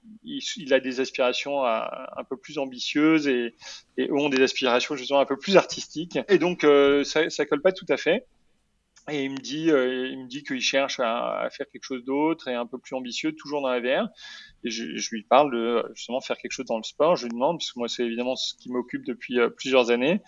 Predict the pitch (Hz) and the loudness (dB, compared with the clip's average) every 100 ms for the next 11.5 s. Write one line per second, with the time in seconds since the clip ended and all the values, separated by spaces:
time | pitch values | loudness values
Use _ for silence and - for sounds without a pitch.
0 | - - - - - 135 143 135 113 110 | -8 -8 -10 -14 0 6 10 12 10 6
1 | 156 - 131 - 127 147 120 113 123 120 | 2 2 2 6 6 8 2 2 -4 -6
2 | 127 131 131 117 110 127 120 123 120 127 | -2 0 2 0 0 2 4 4 6 6
3 | 131 123 - - _ - 113 110 110 113 | 6 4 -2 -16 _ -2 4 6 6 4
4 | 120 - - 135 131 135 - _ _ _ | 0 -4 0 4 6 4 -2 _ _ _
5 | _ 117 110 113 113 - - - - _ | _ 0 2 2 0 -2 -10 -20 -20 _
6 | 143 131 117 113 117 120 - 139 - - | -2 2 4 2 0 -4 -2 -2 -2 -14
7 | - - 139 156 147 127 _ _ _ - | -16 -8 2 4 4 2 _ _ _ -4
8 | 196 165 151 147 - 135 - 139 127 143 | -2 2 2 2 -2 -6 -8 -4 0 4
9 | 156 127 110 135 120 135 131 120 117 127 | 4 4 2 0 2 2 2 -2 -2 -4
10 | 123 120 123 131 143 131 - 139 127 - | -4 -4 -4 -4 0 -2 0 0 -2 2
11 | 123 - 139 139 | 0 0 -4 -4